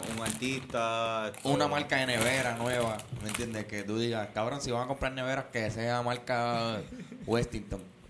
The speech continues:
Speaker 3: Mano, tengo varias recomendaciones. Este, en serio, la recomendación más cabrona, me voy a ir, esta es una serie que vi hace como un año y pico, que la cancelaron, cabrón, me dolió mucho,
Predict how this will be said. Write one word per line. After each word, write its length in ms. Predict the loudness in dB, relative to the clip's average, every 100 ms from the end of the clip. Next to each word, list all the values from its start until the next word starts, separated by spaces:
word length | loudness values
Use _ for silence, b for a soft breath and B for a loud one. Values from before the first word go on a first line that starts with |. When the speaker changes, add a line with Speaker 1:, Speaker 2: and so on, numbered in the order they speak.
| -4
Speaker 3:
Mano, 240 | 0 0 -2 -10 -20 -20 -16 -14 -14 -16 -16 -10
tengo 140 | 2 6
varias 220 | 6 6
recomendaciones. 640 | 4 4 4 2 0 -2 -6 -14 -20 -20 -20 -20 -20 -12 -10
Este, 400 | 0 2 4 2 -6 -12 -8 -4
en 140 | 0
serio, 380 | 4 6 6 2 -2 -12 -18 -20 -20 -20 -20 -20 -20 -20 -20 -6
la 120 | -2
recomendación 540 | 0 2 2 0 0 0
más 120 | 2
cabrona, 380 | 4 4 6 4 2
me 120 | 2 4
voy 180 | 6
a 100 | 6
ir, 380 | 6 6 4 2 -6 -6
esta 200 | -2 0
es 40 |
una 140 | 2 2
serie 200 | 2 2
que 80 | 4
vi 80 |
hace 180 | 4 2
como 160 | 0 0
un 60 |
año 140 | 0 0
y 40 |
pico, 220 | 0 -4 -8 -14 -8
que 80 | -2
la 80 | 0
cancelaron, 500 | 0 0 2 2 0
cabrón, 340 | -2 -2 -2
me 80 | 0
dolió 220 | 0 0
mucho, 280 | -2 -4 -10